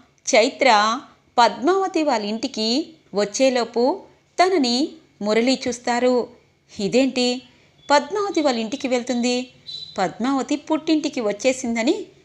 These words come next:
దివ్య చెప్పింది. ఇక అక్కడ పద్మావతి లేకపోతే బామ్మర్ది నీరసం కారిపోతాడు, ధైర్యం ఉండదు. ఇక ఆ ఇంట్లోకి వెళ్ళి అరవిందని పాపని చంపేస్తే ఇక ఆస్తి నాదవుతుంది.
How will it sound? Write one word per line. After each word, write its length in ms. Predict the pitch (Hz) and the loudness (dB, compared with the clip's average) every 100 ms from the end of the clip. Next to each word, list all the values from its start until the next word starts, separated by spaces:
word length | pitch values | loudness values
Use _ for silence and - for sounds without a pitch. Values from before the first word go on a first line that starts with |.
| _ | _
దివ్య 280 | 247 349 349 - | -2 0 0 0
చెప్పింది. 580 | 233 254 247 254 247 - - _ _ _ | -2 -2 -2 0 -2 -4 -16 _ _ _
ఇక 440 | 247 240 226 285 269 - _ _ 247 | -4 2 2 2 -4 -16 _ _ -10
అక్కడ 220 | - 185 | -4 -4
పద్మావతి 680 | - 196 185 220 277 269 254 | 2 2 2 0 -2 0 -2
లేకపోతే 680 | 240 233 240 233 302 381 - - _ _ 208 | -2 -2 -4 -2 0 -2 -4 -14 _ _ -2
బామ్మర్ది 840 | 190 220 294 302 208 202 311 392 - _ - | 4 4 4 0 -2 0 0 -2 -10 _ -8
నీరసం 520 | 202 233 294 - 285 | -4 -2 -2 -2 -2
కారిపోతాడు, 840 | - 226 233 233 226 240 247 233 - _ _ - | 0 0 0 -4 0 0 0 -2 -8 _ _ -2
ధైర్యం 420 | 202 208 233 269 | 2 4 4 0
ఉండదు. 440 | 247 233 254 240 - - _ _ | 0 0 0 0 -4 -16 _ _
ఇక 200 | 339 370 | 0 2
ఆ 200 | 392 302 | 0 0
ఇంట్లోకి 600 | 208 208 247 269 254 247 | 0 -2 -4 0 0 0
వెళ్ళి 440 | 220 208 254 370 - - _ _ - | 0 0 2 0 -2 -10 _ _ -4
అరవిందని 580 | 190 214 277 277 269 262 | 2 2 4 2 2 -2
పాపని 460 | 262 240 240 247 247 | 0 -2 0 -4 -2
చంపేస్తే 800 | 240 226 254 247 269 349 311 - _ _ 254 | -4 -2 -2 0 2 2 -2 -10 _ _ -6
ఇక 160 | 240 | -2
ఆస్తి 380 | 190 233 - 277 | -2 -2 -4 -4
నాదవుతుంది. 880 | 233 220 247 247 247 233 254 226 | -2 -2 -2 -2 -2 0 0 -2